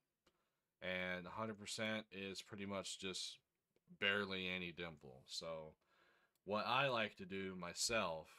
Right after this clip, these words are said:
is I like to do anywhere from about seventy to eighty-five percent for the behind the bumper. So we're gonna do seventy-five.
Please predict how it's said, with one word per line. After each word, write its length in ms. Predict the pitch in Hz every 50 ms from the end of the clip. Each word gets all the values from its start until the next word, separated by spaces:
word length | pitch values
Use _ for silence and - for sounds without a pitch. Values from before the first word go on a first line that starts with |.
| - _ _ _ _ _ _ _ _ _
is 360 | 87 90 87 87 87 87 85
I 200 | 87 90 98 101
like 200 | 101 101 95 - -
to 80 | 87
do 260 | 85 95 95 95 95 92
anywhere 580 | 92 90 92 92 90 90 90 90 90 87 85 85 - -
from 400 | - 90 90 87 87 87 87 87 85 82
about 460 | 78 87 85 85 85 85 82 82 78 - _ _ _ _ _ _ _ _
seventy 800 | - - - - 101 98 98 92 98 92 95 98 95 95 95 92 - -
to 80 | - 90 - 90
eighty-five 680 | 92 92 92 95 87 - - 101 98 98 98 92 - -
percent 460 | - 101 92 - - 101 98 98 101 - - - -
for 200 | - 95 92 90 87
the 300 | 90 90 87 87 87 87 82 82
behind 340 | - - 98 98 98 95
the 60 | 92 -
bumper. 540 | - 92 95 98 95 95 98 98 98 98 101 - _ _ _ _ _ _ _ _ _ _ _
So 220 | - - 90 85 82
we're 80 | 87 92
gonna 220 | 101 101 98 95
do 440 | 90 95 95 95 95 92 92 90 90 87
seventy-five. 840 | - - 98 95 95 95 92 90 - 95 95 95 95 98 98 95